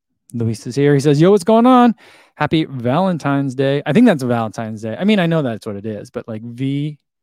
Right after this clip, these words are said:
apostrophe heart. That works. I kinda, I kinda like it. You could probably just gotten away with the, without the V. Just heart day, you know? Mm.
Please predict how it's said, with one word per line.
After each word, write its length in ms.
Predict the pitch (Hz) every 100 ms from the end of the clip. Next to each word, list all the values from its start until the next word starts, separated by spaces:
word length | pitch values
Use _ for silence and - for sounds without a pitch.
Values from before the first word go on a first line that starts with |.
| _ _ _ _ -
apostrophe 540 | - 123 117 113 120
heart. 300 | 98 113 - _ _ _ _
That 140 | 214 247
works. 340 | 110 113 - -
I 60 | 131
kinda, 240 | 254 214 -
I 40 |
kinda 240 | - 208 120
like 240 | 139 156
it. 100 | - _ _ _ _ -
You 100 | 156
could 100 | 185
probably 300 | 208 202 175
just 220 | 151 135
gotten 280 | 143 135 135 -
away 280 | 127 131
with 160 | 127 110
the, 160 | 113 117
without 380 | 135 123 143 120
the 80 |
V. 360 | 104 156 131 - _ _ _ _
Just 140 | - -
heart 220 | 131 -
day, 300 | - - _ _ _ _ _ _
you 180 | 123 -
know? 200 | 131 - _ _ _ _ _ _ _ _ _ _ _ _ _ _ _ _ _ -
Mm. 880 | 170 175 175 175 170 175 190 180